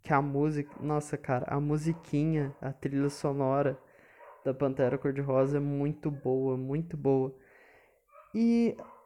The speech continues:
cara, dá um, dá um sentimento de tranquilidade tão grande assistir Pantera Cor-de-Rosa, Ursinho Pooh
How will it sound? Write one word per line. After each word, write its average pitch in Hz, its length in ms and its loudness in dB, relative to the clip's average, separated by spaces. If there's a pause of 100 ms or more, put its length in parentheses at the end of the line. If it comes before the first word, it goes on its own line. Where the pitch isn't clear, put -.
cara, 233 260 8
dá 190 140 6
um, 220 260 4
dá 196 140 6
um 226 80 6
sentimento 220 580 2
de 202 160 0
tranquilidade 160 1400 2 (400)
tão 180 240 2
grande 160 720 2
assistir 147 480 -4
Pantera 147 460 0
Cor-de-Rosa, 139 960 -2 (160)
Ursinho 139 520 -4
Pooh 143 440 -4